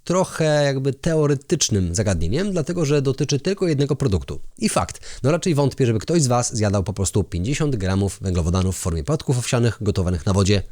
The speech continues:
Bez cynamonu, bez gruszki, bez jabłka, bez mleka owsianego, bez niczego.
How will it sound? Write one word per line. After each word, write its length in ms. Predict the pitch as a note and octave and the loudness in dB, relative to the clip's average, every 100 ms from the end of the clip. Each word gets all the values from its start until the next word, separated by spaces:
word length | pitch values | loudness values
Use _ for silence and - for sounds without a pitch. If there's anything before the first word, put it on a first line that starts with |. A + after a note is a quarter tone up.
| - - - - | -14 -18 -18 -4
Bez 200 | - C3 | 0 2
cynamonu, 440 | - G2 C3+ F#3 F#3 - - | 2 0 2 0 -2 -8 -6
bez 200 | G2 C#3 | 2 2
gruszki, 360 | C#3 D3 - D3 | 4 2 2 2
bez 140 | G2+ | 2
jabłka, 420 | B2 B2+ C#3 C3 C3+ - G2 | 2 0 0 0 -4 -10 0
bez 180 | A#2+ | 2
mleka 240 | A#2 A#2+ A2+ | 2 2 0
owsianego, 400 | - A2+ A2+ G#2 | 2 2 2 4
bez 160 | G2 | 4
niczego. 360 | F#2+ F2+ D#2+ | 4 2 -4